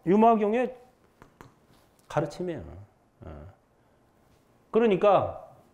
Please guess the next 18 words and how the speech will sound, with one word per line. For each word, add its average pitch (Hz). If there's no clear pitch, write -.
우리가 190
어디다 196
초점을 220
맞춰서 180
수행을 170
해야 139
돼요? 185
내가 147
공이 143
되는데 107
초점을 127
해야 95
돼요. 90
내가 170
공이 151
돼야 113
돼요. 82
내가. 87